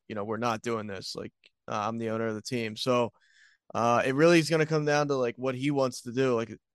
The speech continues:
if he wants to, to coach at the highest level again, I'm sure the, the invitation will be sent.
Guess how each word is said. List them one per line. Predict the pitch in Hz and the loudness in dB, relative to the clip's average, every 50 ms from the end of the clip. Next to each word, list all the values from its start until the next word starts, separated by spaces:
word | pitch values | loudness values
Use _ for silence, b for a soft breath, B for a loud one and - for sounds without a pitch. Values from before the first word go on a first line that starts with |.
| _ _ - | _ _ -12
if | 120 117 | -12 -8
he | - 131 127 | -4 -2 -2
wants | 123 123 123 123 127 123 123 - - | 0 0 0 0 0 0 -2 -4 -6
to, | - - 131 123 120 117 - | -4 -2 -2 -2 -2 -2 -4
to | - 127 - | -6 -10 -6
coach | - 135 127 127 127 - | -2 0 0 0 0 -2
at | 123 113 | -4 -2
the | - 120 | -2 0
highest | 120 120 120 117 117 117 113 - | 0 2 2 2 2 0 0 -2
level | 117 120 123 127 127 123 | -2 0 0 2 0 0
again, | 123 123 127 135 135 135 131 127 _ _ _ _ _ _ _ - | 0 0 0 0 0 0 -2 -6 _ _ _ _ _ _ _ -2
I'm | - 127 123 | -2 -2 -2
sure | 110 - - 139 131 131 131 | -2 -2 0 2 2 2 4
the, | 123 127 123 113 - - - | 4 4 2 2 0 -4 -2
the | 127 123 117 117 117 113 - - | 0 2 2 2 2 0 -2 -6
invitation | - 135 127 120 123 - - 127 127 123 - 123 | -8 -8 -8 -8 -6 -2 0 0 0 0 -2 -2
will | 120 120 | -2 -2
be | 110 117 113 | -2 -4 -4
sent. | - - 120 123 131 131 | -2 -2 0 0 0 -2